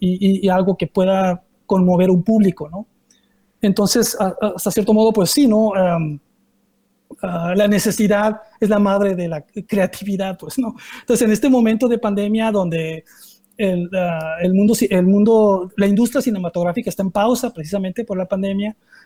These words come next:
este es el momento en que producciones independientes con poco dinero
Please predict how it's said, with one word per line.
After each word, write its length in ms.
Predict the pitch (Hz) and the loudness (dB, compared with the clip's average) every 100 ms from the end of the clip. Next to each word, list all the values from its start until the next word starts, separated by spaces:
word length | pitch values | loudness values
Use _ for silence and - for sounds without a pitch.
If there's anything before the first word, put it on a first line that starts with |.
| - | -4
este 180 | 208 247 | 0 2
es 60 | 226 | 4
el 80 | |
momento 560 | 226 208 202 202 226 226 | 4 4 2 2 0 0
en 260 | 208 202 185 | 0 0 0
que 640 | 196 185 180 175 170 185 - | 0 0 2 2 0 -4 -2
producciones 460 | 202 190 214 220 220 | 0 2 2 2 2
independientes 1040 | 190 180 165 175 196 214 254 247 - - _ _ | 0 0 -2 0 0 0 -2 -4 -8 -20 _ _
con 160 | 175 165 | -6 0
poco 240 | 185 247 | 0 2
dinero 520 | 226 214 208 240 247 | 2 4 4 2 0